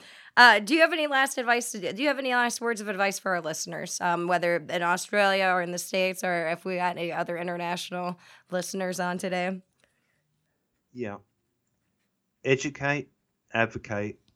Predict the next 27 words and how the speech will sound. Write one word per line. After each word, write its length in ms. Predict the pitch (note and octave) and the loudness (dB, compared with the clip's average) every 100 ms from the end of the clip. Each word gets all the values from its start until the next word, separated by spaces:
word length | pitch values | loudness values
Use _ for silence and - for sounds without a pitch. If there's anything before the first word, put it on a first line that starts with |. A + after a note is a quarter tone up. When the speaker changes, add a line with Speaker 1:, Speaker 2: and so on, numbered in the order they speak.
| _ _ _ _ _ _ _ _ _ _ _ _ _ _ _ _ - | _ _ _ _ _ _ _ _ _ _ _ _ _ _ _ _ -14
Speaker 2:
and 260 | A#2 G#2+ G#2+ - | -14 -14 -20 0
do 340 | B2 A#2+ A#2 A2+ - | 4 4 2 -2 -10
whatever 680 | G#2+ G2+ G2+ - A#2+ A2 A#2+ | -2 -2 -2 2 4 4 2
the 160 | A#2+ | 2
hell 340 | A2 A#2 A2+ A2 | 2 6 8 8
you 240 | G#2 G#2+ | 4 0
can 540 | G#2+ - A2 G#2 E2+ - | 0 -2 2 2 0 0
worldwide. 840 | G#2+ G#2+ G2+ F#2 - G2+ F#2+ D2+ - _ _ _ _ - | 6 8 8 4 6 6 6 2 -6 _ _ _ _ 4
If 220 | A2+ A2+ | 6 8
you 100 | G#2 | 8
have 220 | G2+ G#2 | 8 4
a 80 | G2 | 2
problem 520 | - A#2 A2+ A2+ G#2+ | 4 6 6 6 4
in 100 | G#2+ | 2
your 160 | G2 F2+ | 2 2
country, 580 | - G#2+ A2 - D#3 E3+ - | 2 2 2 2 2 0 4
in 160 | A#2+ G#2 | 8 10
your 200 | G#2+ G2+ | 10 8
state, 640 | - - G2 E2+ D#2 - _ | 6 8 6 6 4 -4 _
in 180 | A2 A2 | 4 8
your 200 | A#2 A2+ | 10 8
town, 480 | A2+ - B2 A2 E2+ _ _ _ _ _ _ _ _ _ - | 6 2 4 4 0 _ _ _ _ _ _ _ _ _ -12
reach 460 | - A2+ A#2+ A#2+ B2 | 4 8 8 8 6
out 280 | A2 A2+ | 6 6
to 120 | - A2 | 0 0
the 100 | G2 | 0
people 680 | - G#2+ - G#2 G2+ F#2+ | 0 -2 2 4 4 2